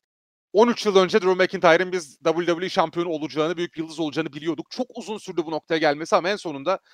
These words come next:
olması gereken şey oldu. Roman Reigns tarafında bambaşka bir noktadan yine olması gereken şey oldu. Roman Reigns'in heel turn yapmasının gerekli olduğu bundan yedi yıl önceden beri biliniyor.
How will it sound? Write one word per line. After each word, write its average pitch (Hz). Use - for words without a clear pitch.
olması 208
gereken 175
şey 196
oldu. 127
Roman 277
Reigns 294
tarafında 214
bambaşka 233
bir 180
noktadan 175
yine 262
olması 180
gereken 127
şey 107
oldu. 107
Roman 240
Reigns'in 208
heel 240
turn 175
yapmasının 147
gerekli 196
olduğu 151
bundan 185
yedi 226
yıl 196
önceden 127
beri 156
biliniyor. 113